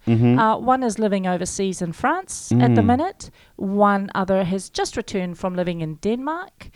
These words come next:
Speaker 2: And they are both going to be voting for the first time this election.
Speaker 1: Wow.
Speaker 2: For my boy in France, you know, I'm going to send him a registration pack. I can't take him to the office like your mama did, but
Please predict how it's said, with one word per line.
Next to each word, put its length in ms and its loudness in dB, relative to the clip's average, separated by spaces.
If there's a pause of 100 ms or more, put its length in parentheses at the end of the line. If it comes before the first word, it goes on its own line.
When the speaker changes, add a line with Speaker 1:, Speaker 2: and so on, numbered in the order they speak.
(320)
Speaker 2:
And 160 -4
they 140 2
are 60 2
both 460 0
going 200 -2
to 60 -12
be 160 -4
voting 400 -4
for 100 -8
the 80 -8
first 300 -4
time 360 -2 (100)
this 720 -4
election. 680 -4 (320)
Speaker 1:
Wow. 240 2
Speaker 2:
For 140 -4
my 100 2
boy 320 2
in 120 0
France, 680 0
you 80 -6
know, 80 -2
I'm 120 -4
going 200 2
to 80 -6
send 260 -4
him 220 -4
a 460 -4 (160)
registration 680 0
pack. 460 0 (360)
I 100 0
can't 320 0
take 260 -2
him 100 -6
to 120 -4
the 140 0
office 260 -2
like 140 -4
your 180 0
mama 320 0
did, 460 -4
but 180 0